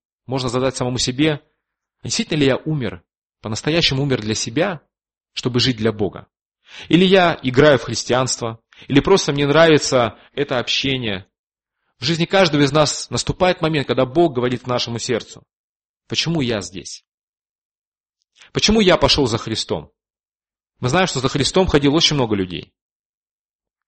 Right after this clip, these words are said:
Но когда, мы уже сегодня слышали, пришли скорби, пришли испытания,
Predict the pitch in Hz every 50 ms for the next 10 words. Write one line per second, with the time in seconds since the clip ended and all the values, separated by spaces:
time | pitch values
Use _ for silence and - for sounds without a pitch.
0 | _ _ _ - 113 - 123 127 143 139 131 117 - _ _ _ _ - 107 107
1 | 104 98 - 120 117 107 107 - - 143 143 - - 113 104 95 - - _ _
2 | _ _ _ _ _ _ _ _ _ _ _ _ - 110 104 - - 120 - -
3 | - 143 151 156 151 143 147 147 139 135 _ _ _ _ - 110 104 - 117 113
4 | 107 - - 117 - - 131 135 135 131 123 113 110 -